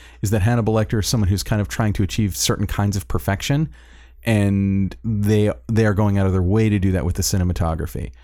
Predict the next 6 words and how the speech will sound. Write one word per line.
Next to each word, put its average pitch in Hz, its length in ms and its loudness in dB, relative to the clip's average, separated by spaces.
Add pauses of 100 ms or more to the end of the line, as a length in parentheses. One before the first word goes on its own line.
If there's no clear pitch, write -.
(360)
Um, 101 500 2 (220)
it, 139 260 -2
it 120 160 0
does 147 220 2
some 131 140 0
stuff, - 340 -2